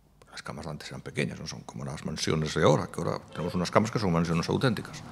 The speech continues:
Y a mí me sentaba en la cama y me daba un trocito de tela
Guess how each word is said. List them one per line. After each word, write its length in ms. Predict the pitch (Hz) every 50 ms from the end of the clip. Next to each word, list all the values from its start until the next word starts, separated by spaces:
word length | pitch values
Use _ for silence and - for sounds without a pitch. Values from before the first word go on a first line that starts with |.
| - - - - - - - - - - - - - - - -
Y 600 | - 123 113 110 107 107 107 107 107 107 110 107 -
a 80 | 113 120
mí 100 | 147 151
me 120 | 139 123
sentaba 480 | - 127 113 107 113 104 98 90 87 -
en 120 | 110 110 110
la 100 | 131 -
cama 360 | 226 233 220 208 95 92 -
y 80 | - 113
me 100 | 117 110
daba 280 | 107 98 87 85 - -
un 80 | - 131
trocito 260 | 151 135 160 151 156
de 100 | 165 170
tela 300 | 165 170 233 233 - 269